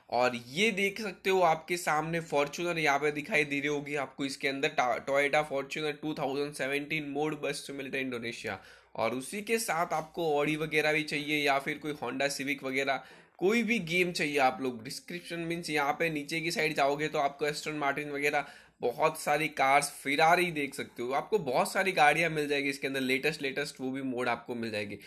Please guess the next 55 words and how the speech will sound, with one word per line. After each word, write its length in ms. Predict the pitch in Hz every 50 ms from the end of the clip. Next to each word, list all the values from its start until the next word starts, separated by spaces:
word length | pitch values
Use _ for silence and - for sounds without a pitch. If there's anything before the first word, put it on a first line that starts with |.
| - - - _
लेकिन 220 | 127 135 131 175 185
हम 160 | 185 180 185
लोग 180 | 202 202 196
यहाँ 240 | 202 185 185 190 185
Fortuner 440 | - 165 175 175 175 - 208 208 202
की 100 | 196 190
बात 220 | 175 165 160 160 160
कर 120 | 160 165
रहे 100 | 160 160
हैं 100 | 160 165
तो 60 | 160 -
Fortuner 380 | 156 151 151 - 165 170 170 165
यहाँ 160 | 160 151 147
पे 80 | 139 151
डाउनलोड 360 | 143 139 135 135 139 135 131
करने 180 | 135 131 131 131
वाला 240 | 123 123 123 135 151
है। 60 | 156 - - - - _
उसके 260 | - - - - - 196
बाद 280 | 180 180 175 185 180 185
आपको 300 | 175 175 - - 180 170
अंदर 360 | 160 160 160 165 170 165 160
Fortuner 480 | - 147 147 147 - - 165 165 160 156
पे 60 | 170
क्लिक 320 | 165 - - 147 160 160 -
कर 80 | 156 143
देना 200 | 135 147 143 147
है 100 | 160 160
और 220 | - 113 117 117 117
उसके 240 | 120 - - 139 135
बाद 280 | 131 127 131 135 131
एक 140 | 131 127 131
और 220 | 139 143 143 143 135 127 127 123 123
पेज 220 | 135 139 143 135
खुल 200 | - - 143 123
जाएगा। 320 | 127 123 123 131 147 180 - - - - _ _ - _
और 200 | - 117 123 123
आपको 320 | 127 135 151 - - 220 208
नीचे 260 | 190 175 175 165 220
की 140 | 196 202 202
साइड 200 | 196 180 180 175
जाना, 180 | 170 165 170 170
नैनो, 240 | 165 160 156 160 165
नैनो 220 | 160 160 160 156
आईडी 280 | 151 151 156 151 151 151
ने 80 | 156 147
बनाए 240 | 143 139 143 143
हुए 120 | 147 147 147
आप 160 | 143 135 135
लोगों 220 | 143 143 139 143 139
को 100 | 147 143
दिखाई 300 | 127 127 131 - 156 135 131
दे 240 | 123 110 120 131
रहा 120 | 131 143 139
होगा। 340 | 135 139 135 147 156 156